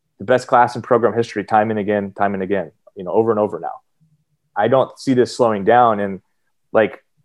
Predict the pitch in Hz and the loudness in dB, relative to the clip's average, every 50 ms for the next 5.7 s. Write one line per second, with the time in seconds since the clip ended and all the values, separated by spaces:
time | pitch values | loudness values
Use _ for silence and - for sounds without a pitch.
0 | _ _ _ - 117 123 170 156 - 127 110 - - 131 127 131 - 135 120 104 | _ _ _ -4 0 0 0 0 -2 -4 -8 -4 -2 0 0 0 0 0 0 2
1 | - 110 101 95 92 - - _ _ _ _ - - 127 113 - - - - 107 | 4 4 4 4 2 -2 -8 _ _ _ _ -4 0 0 0 0 -2 -2 0 2
2 | 98 95 95 98 - - 117 123 131 135 117 - - _ - 117 - - - - | 2 2 2 0 0 0 2 2 2 2 0 -2 -4 _ -10 -10 -10 -10 -4 -2
3 | 120 117 117 - 117 104 101 107 110 98 113 104 - - 107 110 110 113 107 104 | 0 0 0 -2 -2 -2 0 0 0 0 -2 -2 -4 -6 -6 -4 -2 0 0 0
4 | 104 101 98 98 98 - _ _ _ _ _ _ _ _ _ _ _ - 107 101 | 0 0 -2 -6 -12 -16 _ _ _ _ _ _ _ _ _ _ _ -4 -4 -4
5 | 196 190 95 - - - _ _ _ - 107 104 95 | -4 -6 -10 -14 -18 -20 _ _ _ -4 -4 -4 -4